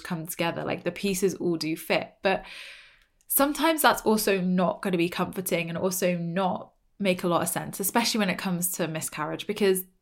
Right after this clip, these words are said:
there is no reason for that. Do you know what I mean? I'm not saying you would be able to look back and be like, "Oh, that's why that happened." Maybe, but equally, it's still a loss. It's still a passing of a child, and that just sucks. Like, there's no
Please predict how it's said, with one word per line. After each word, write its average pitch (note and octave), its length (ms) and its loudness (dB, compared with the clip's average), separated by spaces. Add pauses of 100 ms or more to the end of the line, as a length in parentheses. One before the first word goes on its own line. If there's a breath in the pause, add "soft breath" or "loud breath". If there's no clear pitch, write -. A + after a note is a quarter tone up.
(280)
there G3 220 4
is - 240 -2
no - 140 -6
reason - 460 -6
for - 340 -6
that. - 200 -2
Do - 100 -4
you F#3+ 40 0
know F#3 60 2
what F#3 80 4
I F#3 40 4
mean? G#3 160 2
I'm F3 140 0
not F3 180 2
saying F3 280 0
you D#3+ 100 -6
would E3+ 180 -2
be D#3+ 140 2
able F3 160 0
to F#3+ 120 -2
look F3+ 200 2
back F3 280 2
and E3+ 140 -4
be F3 160 -2
like, D#3+ 240 -2
"Oh, C4+ 260 6
that's F#3+ 280 6
why G#3 200 6
that A#3 200 6
happened." F#3+ 540 4 (720 loud breath)
Maybe, F#3 640 4
but G#3 300 4
equally, B3+ 540 2
it's F3 200 2
still F#3 440 4
a - 40 2
loss. E3+ 380 2
It's - 200 0
still F3+ 520 2 (360 loud breath)
a - 80 -6
passing F#3 600 2
of E3+ 120 -4
a F3 60 -4
child, F#3+ 440 4
and E3+ 140 0
that F3 300 0
just - 400 -2
sucks. - 520 -6
Like, E3 360 0
there's F3 240 4
no F3 560 4